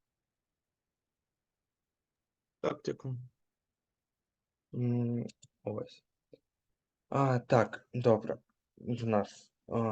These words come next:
Speaker 2: Валерій кудись відійшов. Ну, окей. Добре.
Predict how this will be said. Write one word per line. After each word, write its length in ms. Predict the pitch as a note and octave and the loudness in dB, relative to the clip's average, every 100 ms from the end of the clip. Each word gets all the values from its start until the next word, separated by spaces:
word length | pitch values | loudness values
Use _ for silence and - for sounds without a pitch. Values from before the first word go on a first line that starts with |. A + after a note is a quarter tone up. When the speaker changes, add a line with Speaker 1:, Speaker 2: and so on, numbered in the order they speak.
| G2 | -2
Speaker 2:
Валерій 580 | F#2 G2 G#2+ G#2 G#2+ G#2 | -2 -2 2 4 4 0
кудись 560 | - F#2+ G2+ - - - G#2+ | -8 -4 -4 -4 -12 -12 -10
відійшов. 540 | G#2+ G#2 - - C#4+ _ - _ _ _ _ _ _ _ _ _ _ _ _ _ - | -4 -2 0 0 -2 _ -20 _ _ _ _ _ _ _ _ _ _ _ _ _ -6
Ну, 200 | C3 C#3 | -4 -4
окей. 360 | C#3 - - - _ _ _ _ _ _ _ _ _ - - - C#3 | -4 -6 -6 -12 _ _ _ _ _ _ _ _ _ -20 -20 -6 4
Добре. 340 | B2 A2 | 4 4